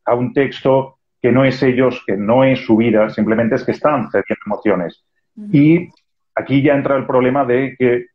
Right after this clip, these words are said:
Speaker 1: vivimos en una sociedad que, que, que muchas veces no nos deja mostrar emociones, ¿no? Entonces, cuando les enseñas ese proceso, eh, hay veces que, claro, los destorotas.
Speaker 2: Claro.
Speaker 1: Y es cierto, es lo que tú dices.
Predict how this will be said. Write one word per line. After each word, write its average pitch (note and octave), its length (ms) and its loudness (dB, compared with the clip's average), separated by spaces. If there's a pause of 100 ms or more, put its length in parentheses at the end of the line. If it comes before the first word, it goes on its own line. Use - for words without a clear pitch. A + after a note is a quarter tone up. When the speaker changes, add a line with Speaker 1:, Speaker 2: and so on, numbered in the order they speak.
Speaker 1:
vivimos B2 440 0
en C#3+ 80 0
una C3+ 100 2
sociedad B2 440 0
que, A#2 300 -4
que, A2+ 180 -6
que G#2+ 240 -2 (240)
muchas C#3 380 -2
veces - 300 -2
no C3+ 120 2
nos C3 160 0
deja C3+ 280 -2
mostrar F#2+ 360 -4
emociones, F2+ 680 -6 (520)
¿no? C3+ 280 0
Entonces, G#2 280 -2 (580)
cuando A#2 460 0
les A2 200 -2
enseñas D3 420 0
ese C#3+ 160 -2
proceso, D3 680 -2 (360)
eh, A2+ 320 2
hay A2 100 0
veces C3 220 0
que, B2+ 140 -2
claro, C3 180 2
los A2+ 200 -4
destorotas. A2+ 800 -4 (460)
Speaker 2:
Claro. A3 160 -6
Speaker 1:
Y C3 60 2
es C3+ 100 -2
cierto, D#3+ 300 0
es A#2 60 -4
lo - 220 -8
que C3 100 -4
tú B2 60 -4
dices. E3 500 -6